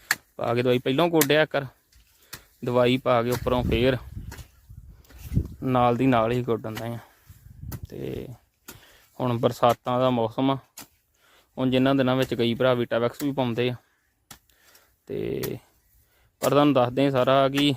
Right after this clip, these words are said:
ਅਸੀਂ ਨਾ ਵੀਟਾਵੈਕਸ ਕਾਫੀ ਅਗਲਾ ਇਹਨਾਂ ਅਸੀਂ ਪਾਉਂਦੇ ਰਹੇ ਪਹਿਲਾਂ,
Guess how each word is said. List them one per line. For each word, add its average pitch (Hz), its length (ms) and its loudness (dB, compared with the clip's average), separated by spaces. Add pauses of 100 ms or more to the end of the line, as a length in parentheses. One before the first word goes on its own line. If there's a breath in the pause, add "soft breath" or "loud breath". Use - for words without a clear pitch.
(100)
ਅਸੀਂ 135 140 -4
ਨਾ 143 100 2
ਵੀਟਾਵੈਕਸ 123 580 -2 (1600 loud breath)
ਕਾਫੀ 139 440 -2 (1400 loud breath)
ਅਗਲਾ 127 180 2
ਇਹਨਾਂ 143 160 2
ਅਸੀਂ 143 120 -2
ਪਾਉਂਦੇ 120 260 -4
ਰਹੇ 123 140 -2
ਪਹਿਲਾਂ, - 460 -12